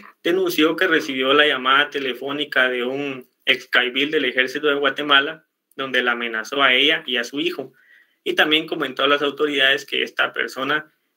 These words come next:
ya había amenazado anteriormente a un integrante de la familia, para ser específicos, a su hermana.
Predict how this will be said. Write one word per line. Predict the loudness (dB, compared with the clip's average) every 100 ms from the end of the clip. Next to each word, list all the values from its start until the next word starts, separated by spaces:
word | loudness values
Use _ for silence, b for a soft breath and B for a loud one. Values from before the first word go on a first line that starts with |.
| _
ya | 2 2 4
había | 2 0
amenazado | 0 -2 0 2 2
anteriormente | 0 -4 -6 -4 -2 0
a | 0
un | 0
integrante | -4 0 2 2 0
de |
la | -2
familia, | -4 -2 -2 -4 -12 _ _ _
para | 2 2
ser | 2 -4
específicos, | -2 -4 -6 -10 -8 -10 -8
a | -10
su | -8
hermana. | 0 2 2 -4